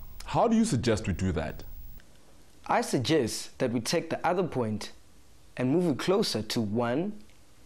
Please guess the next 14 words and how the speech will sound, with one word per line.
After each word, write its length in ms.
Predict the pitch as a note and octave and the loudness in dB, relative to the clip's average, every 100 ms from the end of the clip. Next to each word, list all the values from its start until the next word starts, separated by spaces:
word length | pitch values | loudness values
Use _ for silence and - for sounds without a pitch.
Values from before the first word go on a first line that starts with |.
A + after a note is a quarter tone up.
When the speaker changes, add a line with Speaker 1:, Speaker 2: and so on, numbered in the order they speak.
| - - - - | -20 -20 -12 -2
Speaker 2:
one. 420 | D#3 D#3+ G#2 - - - - - - - - - - - | 2 2 -2 -8 -16 -20 -20 -20 -20 -20 -20 -20 -8 0
As 200 | A#3+ A3 | 2 4
in 140 | D3+ | 4
this 200 | C#3+ F3+ | 4 2
picture, 480 | - A2 - F#2+ D#2 - - - - - - - - - - | -2 -4 -2 -6 -6 -12 -18 -20 -20 -20 -20 -20 -20 -12 0
we 180 | C#3+ | 2
moved 320 | C3+ F3 F3 C#3+ | 4 4 2 0
it 100 | B2 | 0
to 80 | A#2+ | 0
the 100 | A2 | -2
point 320 | - F3 C#3 | 0 0 2
on 80 | A#2 | 0
the 80 | |
graph 540 | G2+ B2+ D3+ G#2+ - | 0 0 2 0 -6